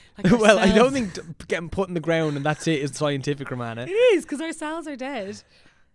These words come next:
Speaker 1: And they just
Speaker 2: What about consciousness? Where does that go?
Speaker 1: It goes away. <laughs>
Speaker 2: Into the ground.
Speaker 1: Yeah.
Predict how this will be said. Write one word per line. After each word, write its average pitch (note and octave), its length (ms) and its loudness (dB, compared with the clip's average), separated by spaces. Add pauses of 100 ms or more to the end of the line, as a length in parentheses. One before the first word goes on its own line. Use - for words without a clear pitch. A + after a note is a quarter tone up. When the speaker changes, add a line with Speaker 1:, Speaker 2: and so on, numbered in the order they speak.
(160)
Speaker 1:
And A3 120 -16
they A3 60 -14
just - 420 -18 (560)
Speaker 2:
What F3+ 140 0
about G3 180 0
consciousness? F3 600 -6
Where D#3+ 100 -4
does D3 120 -8
that D3 160 -8
go? B2 300 -12 (1700)
Speaker 1:
It - 100 -20
goes F3+ 440 -14 (260)
away. F#3 380 -16 (280)
<laughs> - 260 -16
Speaker 2:
Into C#3 220 -8
the C3+ 80 -10
ground. C3+ 460 -2
Speaker 1:
Yeah. A2+ 220 -16